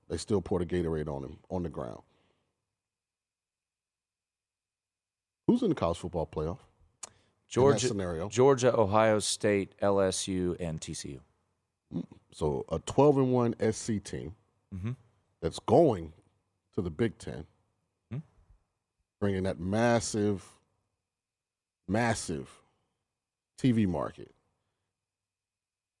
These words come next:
Speaker 1: is not going to college football playoff?
Speaker 2: Correct. I think
Speaker 1: Over a two-loss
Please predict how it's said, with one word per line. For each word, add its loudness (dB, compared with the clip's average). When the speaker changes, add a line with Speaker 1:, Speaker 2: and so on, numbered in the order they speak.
Speaker 1:
is -4
not 2
going 2
to -2
college 2
football -4
playoff? -8
Speaker 2:
Correct. -4
I 0
think 4
Speaker 1:
Over 0
a -6
two-loss 0